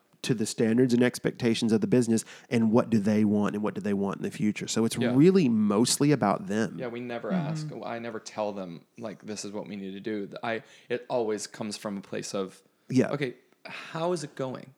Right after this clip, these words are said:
Speaker 1: Right.
Speaker 3: Yeah,
Speaker 2: Where are
Speaker 3: you
Speaker 2: you?
Speaker 3: tell me.
Speaker 1: Are
Speaker 2: Yeah.
Speaker 1: you happy? What,
Speaker 2: Yeah.
Speaker 1: you know,
Speaker 3: Mm-hmm.
Speaker 1: because if you can create that environment, that's huge. And, and having that kind of check, and they check, you guys talk every day,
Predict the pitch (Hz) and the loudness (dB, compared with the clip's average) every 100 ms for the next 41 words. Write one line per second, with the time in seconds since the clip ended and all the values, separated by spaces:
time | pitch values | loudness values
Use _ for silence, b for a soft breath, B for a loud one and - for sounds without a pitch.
0 | _ 135 127 98 190 170 170 151 139 220 | _ -2 0 -2 0 2 4 2 2 2
1 | - 220 170 160 160 113 - 143 139 131 | 2 2 0 -2 0 6 8 8 8 6
2 | 123 117 107 113 131 196 139 110 - 175 | 6 4 2 4 4 6 4 2 -2 -4
3 | 160 165 180 160 190 214 185 - 165 156 | 4 6 8 8 6 6 4 4 6 8
4 | 147 135 117 113 113 120 117 131 123 - | 8 8 6 4 4 2 2 2 0 2
5 | 131 123 117 120 123 104 151 151 120 110 | 4 4 4 0 -2 2 4 6 4 4
6 | 117 - 117 113 - - 123 110 - 143 | 2 2 -2 -2 -2 0 0 -2 2 4
7 | 131 - 95 - 120 139 147 104 95 95 | 4 0 -4 -6 0 2 2 2 -2 -4
8 | - 95 92 - 104 95 98 131 104 85 | -4 -6 -6 -6 -6 -6 -2 0 0 -2